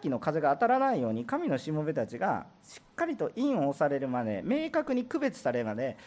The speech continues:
その裁きを控えるような描写がされていますね。えー、この風をしっかりと抑えているんだ。そういう表現。えー、吹きつけないようにしているんだ。ね。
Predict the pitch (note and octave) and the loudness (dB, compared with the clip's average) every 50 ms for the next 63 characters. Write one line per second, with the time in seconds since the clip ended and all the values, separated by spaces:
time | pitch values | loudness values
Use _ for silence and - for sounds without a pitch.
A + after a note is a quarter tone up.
0 | - - - - F#3 F3+ E3+ - C#4 C4+ E4+ C#4+ - - B2+ A#2 - - - - | -20 -16 -10 -6 -6 -4 -4 -2 0 0 0 0 0 0 -2 -2 -4 -4 -6 -2
1 | D#4+ E4 F4+ G4 E4+ D#4+ F3 D3 B2+ A#2+ A2+ A2 B2 B2+ A#2+ - C3 A2 A2+ G#2+ | 2 2 4 4 4 2 2 2 4 2 2 0 0 0 0 0 0 -2 -2 -2
2 | - A#2 G#2+ G2 - G2+ F#2+ F#2+ G2 - B2 D3 E3+ E3 - - - - - - | -2 -4 -6 -4 -6 -6 -6 -8 -8 -8 -6 -6 -6 -6 -8 -14 -20 -20 -20 -8
3 | - C3+ B2 A#2+ A#2 A2+ A2 A2 G#2+ G#2 F#2+ G2+ A2 A2+ A2+ C3 B2 A#2 A2+ G#2+ | -2 0 2 2 4 2 2 0 0 -2 -2 -4 -4 -4 -4 -2 0 0 0 -2
4 | - - - - - - - - - D3+ D#3 G#3+ G#3 F#3+ G3+ - - - - D4 | -4 -6 -14 -20 -20 -20 -12 -6 -4 -2 0 2 2 0 0 -4 -4 0 2 2
5 | C4 - C#3+ B2+ D#3 - A#3+ B3+ D#4 - B2+ A2 - G3 - F2+ F2+ - - - | 2 2 0 -2 -2 0 2 2 2 0 -2 -8 -10 -10 -12 -14 -16 -18 -20 -20
6 | - - - - - - - - - - - - - F#3+ F3+ E3+ E3 D#3+ D#3 D#3 | -20 -20 -20 -20 -20 -20 -20 -20 -20 -20 -16 -10 -6 -2 -2 0 0 0 2 2
7 | D3 C3 A2+ G2+ E2 - - - - - - - - - - - - - - - | 2 2 2 0 -4 -6 -8 -12 -20 -20 -20 -20 -20 -20 -20 -20 -20 -20 -10 -4
8 | C3 B2 A2+ A2 G#2 G2+ G2+ F#2+ F#2+ - - - C#4 B3 - - D4+ C#4+ C4 G3+ | 0 2 2 2 2 0 -2 -4 -6 -6 -4 -2 -2 -2 0 2 2 4 4 4
9 | D3 B2 A2+ G#2+ G#2 - - - A2+ G#2 G#2 F#2 D2+ D2 - - - - - - | 4 2 0 0 -2 -2 -2 -2 -2 -2 -2 -4 -6 -8 -12 -18 -20 -20 -20 -20
10 | - - C#3+ C#3 B2+ - | -12 -6 -4 -4 -4 -6